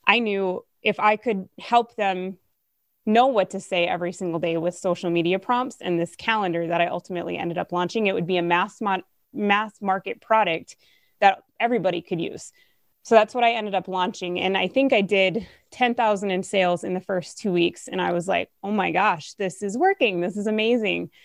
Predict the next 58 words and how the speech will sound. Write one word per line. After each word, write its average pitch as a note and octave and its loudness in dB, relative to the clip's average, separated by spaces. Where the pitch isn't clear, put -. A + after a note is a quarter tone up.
I - 2
remember G#3 2
being, G3 2
I F#3 2
was F#3 -2
at G3+ 0
my F#3 -2
dad's F3+ 0
birthday F3+ -2
party E3 -2
and G3 2
my F3 0
phone G3+ 0
kept G3 -4
lining F3 0
up F3 -4
with F3+ 0
sales G3 2
notifications. E3+ -4
And G3 0
it F#3+ -2
was G3+ -2
like, F3+ -2
you G3+ -4
know, E3+ -2
three A3+ 2
hundred G#3+ 0
dollars F3 0
in F#3+ 2
one F3+ 2
day. F3 0
And F3 -2
I F3 -4
was F#3 -6
like, F#3 -2
mind G#3+ 4
blown. F3+ 0
Wow, G3+ 4
this F#3+ -4
is G3 -4
actually F#3 0
working. F#3 0
Strangers A#3+ 2
are G#3 0
giving G#3 2
me F#3+ -4
money A#3 2
and G3+ 0
they're F#3 2
buying G3+ 0
this G3+ -6
product G#3+ 0
and F#3+ -4
it's F3+ -8
gonna F#3+ 0
really F3+ 0
help A#3+ 0
them. F3+ -4